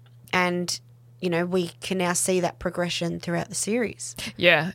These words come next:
Speaker 2: And, like, all the, um, you know, I just kept watching. I'm up to, like, season six, season
Speaker 1: <laughs>
Speaker 2: seven now.
Speaker 1: Nice.
Speaker 2: Can't help it.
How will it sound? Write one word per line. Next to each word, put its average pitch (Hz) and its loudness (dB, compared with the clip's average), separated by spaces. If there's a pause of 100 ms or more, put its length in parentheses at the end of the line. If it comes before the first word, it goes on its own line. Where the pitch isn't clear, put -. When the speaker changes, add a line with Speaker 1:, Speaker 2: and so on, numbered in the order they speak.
(100)
Speaker 2:
And, 226 4
like, 196 0
all 196 8
the, 185 2 (140)
um, 175 2 (140)
you 214 6
know, 175 4
I 196 2
just - 0
kept - -4
watching. 170 0
I'm 165 2
up - -2
to, - -4
like, 147 0
season 156 -2
six, - -2
season 160 2
Speaker 1:
<laughs> - -
Speaker 2:
seven 175 2
now. 160 4 (200)
Speaker 1:
Nice. 104 -2 (140)
Speaker 2:
Can't 185 4
help 170 4
it. 185 2